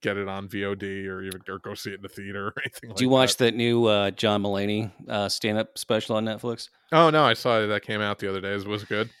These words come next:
Speaker 2: Yeah, it's good. It's good. I mean, he's funny. Um, I
Speaker 1: He's,
Speaker 2: don't
Speaker 1: yeah, I've always
Speaker 2: know if
Speaker 1: enjoyed
Speaker 2: he's
Speaker 1: him.
Speaker 2: necessarily a n-, good person in real life. If you know the details of how he divorced his wife, he s-, seems like kind of a dick.
Speaker 1: Yeah.
Speaker 2: Um, but he, you know, he was a coke addict, uh, apparently.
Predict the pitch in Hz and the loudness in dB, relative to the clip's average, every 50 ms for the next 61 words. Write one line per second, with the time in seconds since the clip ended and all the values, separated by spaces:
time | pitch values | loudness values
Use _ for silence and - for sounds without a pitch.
0 | _ _ _ _ _ _ _ _ _ - 180 156 143 151 - - 131 110 107 107 | _ _ _ _ _ _ _ _ _ 6 8 8 8 6 2 -2 -2 -4 -4 -4
1 | - 113 110 - - - 101 95 95 87 98 113 117 123 135 127 - - 139 123 | -4 -6 -6 -6 -4 -4 -4 -2 -2 -2 -2 0 2 2 2 2 4 4 4 4
2 | 110 98 90 95 92 95 - - 110 101 95 92 92 90 90 90 90 - 151 190 | 4 2 -2 -6 -8 -10 -10 -6 -4 -2 -2 -2 -4 -4 -6 -6 -4 -2 0 2
3 | 214 - 127 - 170 180 160 156 151 156 151 143 131 139 139 135 120 107 110 135 | 2 2 2 2 2 4 4 4 4 4 6 8 8 8 8 8 6 4 4 2
4 | 123 120 104 101 - 127 120 - - - - - 135 123 117 113 104 101 101 95 | 2 2 0 -2 -2 -2 -2 -2 -2 0 2 4 4 6 6 4 4 2 0 -2
5 | 101 - - 98 98 - 127 123 - - - 127 135 - - - 165 165 170 175 | -4 -4 -6 -6 0 2 2 2 2 -2 -4 -4 -2 -2 -2 0 0 0 2 4
6 | 180 175 175 175 175 175 165 - - - 98 - - 104 110 113 101 104 95 104 | 4 6 6 4 4 2 0 -2 -6 -8 -8 -6 -4 -2 0 0 0 -2 -2 -4
7 | 110 110 - 127 120 120 110 104 104 95 101 107 104 101 92 95 90 104 107 104 | -4 -2 0 2 2 2 2 0 -4 -2 0 0 0 0 -2 -2 -2 -2 -2 -2
8 | - - 98 85 87 87 95 107 139 - - - 110 95 - - _ - - - | -4 -6 -10 -10 -6 -4 -2 -2 -2 -2 -4 -8 -10 -10 -10 -12 _ -16 -14 -12
9 | - 110 110 104 110 - - 123 113 98 92 87 87 - 104 135 - - - - | -10 -8 -6 -6 -6 -4 -4 -4 -4 -4 -4 -6 -4 -2 -2 -2 -2 -4 -8 -12
10 | _ - - - - - - - - - 170 170 165 151 143 139 - - 107 98 | _ -20 -20 -20 -18 -16 -12 -12 -4 2 8 10 10 10 10 8 6 2 0 0
11 | 101 98 98 95 95 95 92 98 - _ _ _ _ _ 131 131 _ _ _ - | 2 2 0 0 -2 -6 -8 -10 -14 _ _ _ _ _ -20 -20 _ _ _ 2
12 | 156 151 160 175 - 214 196 147 139 147 143 143 151 135 139 - - 151 147 135 | 4 4 4 4 6 8 10 12 12 12 10 10 8 6 6 6 6 6 6 6
13 | 104 92 98 104 123 - - - - - - 107 95 92 95 92 - 98 95 92 | 2 0 0 0 -2 -2 -6 -8 -8 -6 -4 -2 0 0 -2 -2 -2 -2 -4 -2
14 | 80 104 107 107 110 104 92 | -4 -4 -4 -4 -4 -4 -6